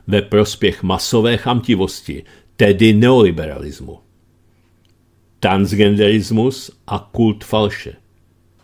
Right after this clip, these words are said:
Za osmé. Toddova ostrá kritika ducha roku devatenáct set šedesát osm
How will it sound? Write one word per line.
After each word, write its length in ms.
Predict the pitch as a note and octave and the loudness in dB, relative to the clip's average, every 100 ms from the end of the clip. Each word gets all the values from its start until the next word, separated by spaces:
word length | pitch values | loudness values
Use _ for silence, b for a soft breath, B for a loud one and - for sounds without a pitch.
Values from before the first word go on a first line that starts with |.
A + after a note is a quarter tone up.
| _ | _
Za 220 | A2+ D3 - | -8 -6 -2
osmé. 460 | - - C#2+ C2+ - _ _ _ _ _ _ _ | -4 -4 -14 -16 -20 _ _ _ _ _ _ _
Toddova 460 | A2+ G#2 A#2 A#2 - | 0 4 4 2 0
ostrá 480 | B2+ - C#3+ C#3 B2+ | -2 -2 0 0 2
kritika 500 | C3+ C3 C#3 C#3+ A#2+ | 0 2 -2 0 2
ducha 480 | C#3 - F#2+ F2+ - | 0 0 -4 -4 -2
roku 360 | G2+ G2 - | -2 -2 -2
devatenáct 600 | G2+ G#2+ A2 A#2 A2+ A2+ | 0 0 0 0 -2 -2
set 140 | - A2+ | -4 -4
šedesát 600 | A2 A2+ - A2 G#2 G2 | -4 -4 -2 -2 -2 -2
osm 460 | - - - E2+ | -4 -4 -4 -6